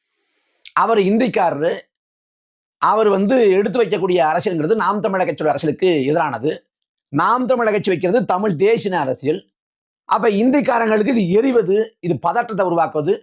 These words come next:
தவிர்க்க முடியாது. இதே பிரசாந்த் கிஷோர் தான் அண்ணன் சீமான் மேல வழக்கு போடணும் அப்படின்னு ட்வீட் போட்டு அதை இந்த மானங்கட்ட திமுக அரசு கேட்டுக்கிட்டு வழக்கும் போட்டுச்சு. ஈரோடு இடைத்தேர்தல்ல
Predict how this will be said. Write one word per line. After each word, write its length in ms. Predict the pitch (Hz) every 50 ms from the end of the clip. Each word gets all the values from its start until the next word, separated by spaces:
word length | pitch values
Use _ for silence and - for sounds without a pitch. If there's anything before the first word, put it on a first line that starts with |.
| _ _ _ _ _
தவிர்க்க 280 | 202 208 226 226 208 190 175
முடியாது. 300 | 156 143 131 110 87 - _ _ _ _ _ _ _ _ _ - 123
இதே 160 | 160 185 214 247 233 156
பிரசாந்த் 320 | - - - 240 233 220 175
கிஷோர் 260 | 156 220 202 190 180 226
தான் 160 | 240 233 220 196 185 175 165 143 - _ _ _ - -
அண்ணன் 260 | 175 185 185 180 -
சீமான் 340 | 196 202 220 226 226 220 202
மேல 140 | 202 190 190 170 147 117
வழக்கு 240 | 143 170 214 208 - 156
போடணும் 320 | 185 180 180 180 185 175 - - -
அப்படின்னு 280 | 156 170 175 196 165 139
ட்வீட் 240 | 190 202 185 - 139
போட்டு 260 | 160 143 107 - 185 233 254 - - _ _ _ _ _ _ _ _ _ _ _ -
அதை 180 | 147 190 - 240 214
இந்த 100 | 208 190 165 160
மானங்கட்ட 480 | 180 214 240 254 262 254 247 226 202 240 160 -
திமுக 260 | 233 233 226 185 202 208
அரசு 140 | 170 - - -
கேட்டுக்கிட்டு 380 | 220 247 247 180 233 208 196 240 196 180
வழக்கும் 320 | 185 214 214 190 254 240
போட்டுச்சு. 320 | 208 185 147 131 - - 107 - _ _ _ _ _ _ _ _ _ _ _ _ -
ஈரோடு 380 | 165 220 240 240 240 196 208 196 185 175 165 156 151 147 139 135 127 123 -
இடைத்தேர்தல்ல 540 | 156 202 202 - - 185 175 156 151 196